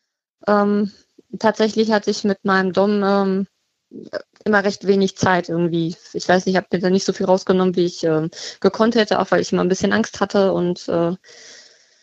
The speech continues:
ne, dass es zu viel wird und keine Ahnung. Und, ähm,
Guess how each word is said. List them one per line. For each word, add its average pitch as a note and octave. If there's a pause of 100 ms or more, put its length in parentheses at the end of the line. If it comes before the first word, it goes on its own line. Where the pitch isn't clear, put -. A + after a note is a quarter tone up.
(200)
ne, A#3
dass G3+
es G#3
zu D4
viel A3+
wird G3+
und F3+
keine F#3
Ahnung. D#3+ (120)
Und, F3
ähm, F3